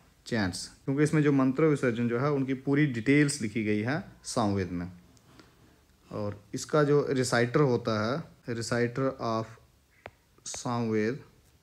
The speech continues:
उसको कहा जाता है उद्गात्री। Then उपवेदा, गंधर्ववेद, गंधर्ववेदा उपवेदा जो है वो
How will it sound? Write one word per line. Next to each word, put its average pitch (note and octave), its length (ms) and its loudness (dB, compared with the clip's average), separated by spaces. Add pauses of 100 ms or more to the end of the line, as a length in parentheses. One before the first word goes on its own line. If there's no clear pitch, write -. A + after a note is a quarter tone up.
(160)
उसको - 220 -10
कहा B2 200 0
जाता A2+ 420 0
है F3+ 100 -4 (880)
उद्गात्री। A#2+ 600 2 (1300)
Then A#2 120 -6 (120)
उपवेदा, D#3 760 4 (720)
गंधर्ववेद, A#2+ 920 0 (240)
गंधर्ववेदा C#3 760 4
उपवेदा C3+ 440 0
जो B2 160 0
है C3 120 0
वो C#3 320 -4